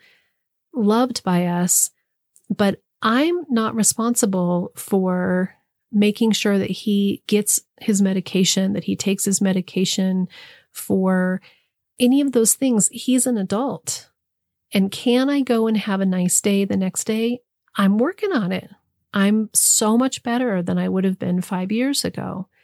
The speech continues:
And I have to tell you, with this last ear infection thing that he's been going through, it's been brutal. It's been in both ears. He's got a,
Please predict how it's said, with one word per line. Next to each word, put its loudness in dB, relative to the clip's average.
And 4
I 2
have 0
to -2
tell 0
you, 2
with -2
this 2
last -2
ear 2
infection 0
thing 0
that 0
he's 2
been 0
going 0
through, -2
it's 0
been 0
brutal. 0
It's -2
been 0
in 0
both 0
ears. 2
He's -4
got -6
a, -2